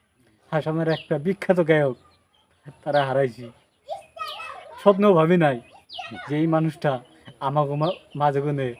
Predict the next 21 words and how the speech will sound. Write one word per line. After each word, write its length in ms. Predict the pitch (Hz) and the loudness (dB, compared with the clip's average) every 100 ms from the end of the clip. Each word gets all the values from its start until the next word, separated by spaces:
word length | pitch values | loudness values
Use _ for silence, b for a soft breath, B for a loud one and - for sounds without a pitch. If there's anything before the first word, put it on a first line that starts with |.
| _ _ - | _ _ -12
হয়তো 180 | 131 139 | -6 -4
এই 60 | |
মানুষটা 360 | 139 139 131 143 | -4 -6 -6 -4
বিদায় 300 | 131 165 170 | 0 4 4
নিব। 260 | 147 123 120 _ _ _ _ - - _ _ _ - _ _ _ - - - - | 4 -4 -8 _ _ _ _ -20 -20 _ _ _ -20 _ _ _ -20 -20 -14 -6
এই 120 | 156 | -4
কথাটা 340 | - 185 180 175 | 0 4 6 6
কিন্তু 200 | 170 165 | 4 2
আমি 140 | 156 - | 0 -4
কোনো 240 | - 202 196 | -2 0 0
দিনই 400 | 131 156 175 165 | 0 2 2 2
ভাবি 260 | 135 127 | 0 -2
নাই। 180 | 127 117 127 _ _ _ _ _ _ _ _ _ _ - - | -4 -6 -10 _ _ _ _ _ _ _ _ _ _ -20 -14
আজকে 260 | 131 - 160 | -14 -4 0
আমাগো 400 | 143 143 139 131 _ _ _ - - - | 0 -2 -4 -8 _ _ _ -20 -16 -10
আসামে 400 | 151 - 156 151 | -6 -2 0 0
গুণে 280 | 156 143 | -2 -4
একটা 1000 | 135 - _ _ _ _ - _ _ - | -6 -12 _ _ _ _ -20 _ _ -14
স্মৃতি 400 | 139 - 220 240 | -14 -4 0 4
গেল 200 | 196 156 | 6 6
গা। 160 | 131 | 2